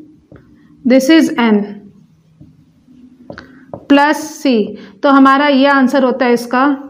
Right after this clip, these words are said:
ये याद रखना है। दोनों में difference देख लीजिए, यहाँ पे x minus a upon x plus a, यहाँ पे a plus x upon a minus x, a plus x upon a minus x। Please note down।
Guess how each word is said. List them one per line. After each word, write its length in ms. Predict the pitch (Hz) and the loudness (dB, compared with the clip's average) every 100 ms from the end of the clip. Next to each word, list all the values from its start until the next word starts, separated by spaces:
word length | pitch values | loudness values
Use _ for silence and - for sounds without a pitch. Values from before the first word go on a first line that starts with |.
| 254 | 0
ये 80 | |
याद 300 | 240 247 254 | 2 4 2
रखना 320 | 254 254 254 254 | 0 0 -2 0
है। 80 | 247 | 0
दोनों 240 | 254 269 | 2 2
में 140 | 269 | 4
difference 380 | 262 262 277 269 | 2 0 0 0
देख 240 | 269 254 254 | 2 0 0
लीजिए, 440 | 254 254 269 294 - - - | 0 2 0 0 -6 -18 -2
यहाँ 180 | 269 269 294 | 0 2 2
पे 160 | 285 | 0
x 140 | 285 285 | 0 -2
minus 400 | 277 269 277 277 | 0 0 0 0
a 100 | 285 277 | 2 2
upon 340 | 285 269 269 | 2 2 2
x 180 | 247 - | 0 -2
plus 300 | - 277 277 | 0 0 2
a, 120 | 302 330 - - - | 0 0 -4 -14 -4
यहाँ 240 | 262 262 269 | 0 2 2
पे 220 | 302 302 254 | 2 2 2
a 120 | 269 269 | 2 2
plus 260 | 277 285 285 | 0 2 2
x 260 | 285 277 277 | 0 0 -2
upon 380 | 254 262 269 277 | 0 2 2 0
a 140 | 262 254 | 0 0
minus 520 | 247 226 226 226 247 226 | 2 2 0 -2 -2 -4
x, 240 | 226 - - _ _ _ _ _ _ _ _ _ _ _ _ _ - | -6 -14 -20 _ _ _ _ _ _ _ _ _ _ _ _ _ -2
a 320 | 240 247 254 | 2 2 2
plus 340 | 254 233 233 233 | 0 0 0 0
x 300 | 262 269 - - | 0 -2 -6 -4
upon 400 | - 247 269 269 240 | 0 2 2 0 -2
a 120 | 226 | 0
minus 420 | 226 220 226 226 | 0 0 -2 0
x। 260 | 247 - - | -2 -2 -2
Please 300 | 269 285 277 | 2 4 4
note 260 | 285 285 | 4 4
down। 220 | 277 277 | 2 2